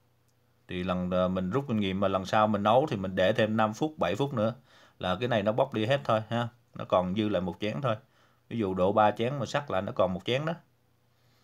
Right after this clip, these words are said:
Đó. Thì, ờ, nhớ nha, tại cái, cái thuốc này nó rất là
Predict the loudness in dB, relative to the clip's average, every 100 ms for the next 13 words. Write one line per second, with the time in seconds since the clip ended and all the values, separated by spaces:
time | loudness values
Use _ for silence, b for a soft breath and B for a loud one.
0 | _ _ _ -10 -10 -12 _ _ _ _
1 | _ _ _ _ _ B B B B _
2 | -4 2 4 4 6 6 4 0 0 -2
3 | -2 -4 -4 0 0 2 2 4 4 4